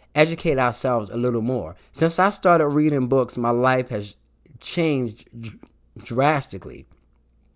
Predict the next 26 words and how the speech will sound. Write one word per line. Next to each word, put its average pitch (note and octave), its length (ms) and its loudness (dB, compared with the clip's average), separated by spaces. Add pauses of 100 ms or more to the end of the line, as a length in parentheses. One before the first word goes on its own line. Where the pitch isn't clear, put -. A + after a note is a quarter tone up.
(260)
I D3 80 -2
mean, D3 220 2
literally, C#3+ 400 2 (300)
everything E3+ 440 2
is D3 80 -2
starting C3+ 320 -2
to A#2+ 80 -6
change A2+ 440 -6 (240)
because D#3+ 440 4
of C#3 140 -2
the C3+ 100 -6
simple D3 320 -6
fact C#3 360 -2
that, G#2+ 220 -4 (320)
I D#3 80 0
mean, D#3+ 280 4
I'm D3+ 200 0
reading C#3 280 -2
so D#3 340 -2
many D3+ 260 0
different, B2 580 -6 (300)
you C#3+ 120 0
know, B2+ 200 2
stories D3+ 800 0
on A2+ 200 -2
how A#2+ 540 2